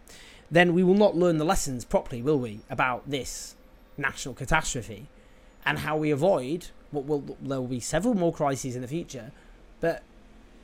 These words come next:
we can stop crises turning into catastrophes. And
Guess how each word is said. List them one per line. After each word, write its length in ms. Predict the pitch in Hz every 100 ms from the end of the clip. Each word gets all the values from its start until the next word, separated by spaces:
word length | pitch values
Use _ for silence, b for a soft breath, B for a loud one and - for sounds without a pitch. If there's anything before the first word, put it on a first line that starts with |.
| -
we 120 | 151 165
can 320 | - 214 233
stop 260 | - 190
crises 380 | 180 170 165 147
turning 240 | 160 143 143
into 160 | 135
catastrophes. 840 | - - 160 - 123 107 - - - - - b b b b b -
And 280 | 151 143 131